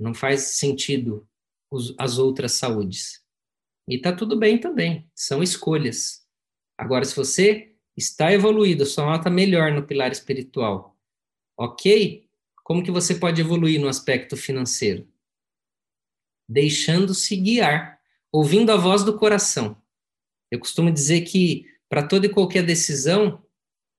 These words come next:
eu respiro fundo, assim, uma ou duas ou três vezes.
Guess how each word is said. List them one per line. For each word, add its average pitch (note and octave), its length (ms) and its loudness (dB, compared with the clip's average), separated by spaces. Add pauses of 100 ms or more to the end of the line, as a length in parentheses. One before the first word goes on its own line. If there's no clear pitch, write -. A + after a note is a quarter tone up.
(160)
eu A#2+ 100 -2
respiro F3 460 0
fundo, C#3+ 440 -4
assim, A2+ 420 -10 (120)
uma G#3+ 280 0
ou E3+ 100 0
duas F#3 300 2
ou F#3 120 -2
três E3 340 -2
vezes. A#2+ 500 -4